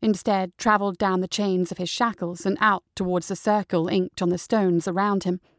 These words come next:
The black runes glowed in malevolent purple as the energy rebounded off the circle and leapt back up the chains to ignite that hellfire inside of him. Gabriel howled,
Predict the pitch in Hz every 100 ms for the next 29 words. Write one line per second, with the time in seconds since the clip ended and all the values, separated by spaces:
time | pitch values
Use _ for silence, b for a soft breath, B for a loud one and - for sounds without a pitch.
0 | _ _ _ _ _ _ _ _ 226 233
1 | 240 - 214 214 202 190 - 202 208 208
2 | 196 185 190 190 202 202 202 - 202 190
3 | 180 185 b b b 214 208 208 208 196
4 | 202 190 226 226 220 220 190 175 214 -
5 | 185 202 180 - 190 b b - 226 220
6 | - - 226 - - 220 - 220 185 190
7 | - 202 202 208 208 - 208 - - 214
8 | 196 - 175 180 180 185 214 190 180 175
9 | 180 - _ _ _ _ _ _ _ _
10 | _ _ - 220 196 185 180 165 208 208
11 | 190 -